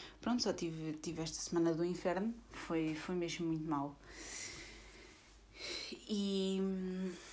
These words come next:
e não se passou mais nada. Fomos àqueles dois restaurantes, que foi uma coisa assim super diferente.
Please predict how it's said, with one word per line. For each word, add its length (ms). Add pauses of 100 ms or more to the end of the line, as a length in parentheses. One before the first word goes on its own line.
(440)
e 140
não 220
se 140
passou 260
mais 220
nada. 280
Fomos 360
àqueles 280
dois 180
restaurantes, 560
que 80
foi 240
uma 220
coisa 220
assim 340
super 640
diferente. 640